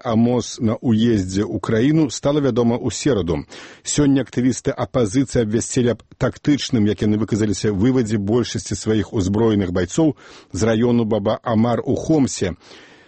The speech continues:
Рашэнне прынятае з мэтай пазбегнуць стратаў сярод мірнага насельніцтва горада, дзе за месяц баёў былі забіты, як сцвярджаюць актывісты,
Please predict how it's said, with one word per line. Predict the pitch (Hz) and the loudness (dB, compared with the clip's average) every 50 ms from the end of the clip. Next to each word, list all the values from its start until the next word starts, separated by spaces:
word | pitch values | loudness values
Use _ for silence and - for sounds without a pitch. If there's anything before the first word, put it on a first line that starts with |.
| - - _ _ _ _ _ _ - | -20 -20 _ _ _ _ _ _ -2
Рашэнне | 101 110 - - 147 131 131 123 - | -2 0 0 2 2 2 2 2 0
прынятае | - 135 127 131 123 - - 123 | -2 -2 0 0 0 0 -2 -2
з | 98 98 | 0 0
мэтай | 120 127 117 - 117 95 | 0 0 0 0 -2 -2
пазбегнуць | - 123 107 92 98 107 131 131 104 110 120 - - - - | 0 -2 -2 -2 -2 0 0 0 2 0 -2 -2 -4 -10 -14
стратаў | - - 131 135 131 - 120 101 | -6 -2 -2 -2 0 0 -2 -2
сярод | - 117 113 101 - - | 0 0 0 0 -2 0
мірнага | - 110 120 117 123 120 107 98 107 107 | 0 2 2 2 2 0 0 0 0 0
насельніцтва | 101 - - 147 139 135 117 - - - 113 95 | 0 0 0 0 2 2 2 0 -2 -2 -2 0
горада, | 135 160 160 139 139 | 2 2 2 2 0
дзе | 113 98 110 123 135 123 98 | 0 0 0 0 0 0 0
за | 110 113 113 | 0 2 2
месяц | 120 127 113 - 120 98 95 92 | 2 2 0 -2 -4 -6 -4 -2
баёў | 104 98 107 135 143 127 | 0 2 2 2 2 2
былі | 117 113 113 | 2 2 2
забіты, | 95 104 101 123 156 143 - 123 | 2 0 0 0 -2 -2 -2 -4
як | 98 - | -4 -4
сцвярджаюць | - - 110 92 90 113 117 110 101 - 101 | -4 -4 -4 -2 0 0 0 0 0 -2 -4
актывісты, | - - 117 110 139 131 - - 139 127 117 | -4 -2 0 0 0 0 0 -2 -2 -2 -2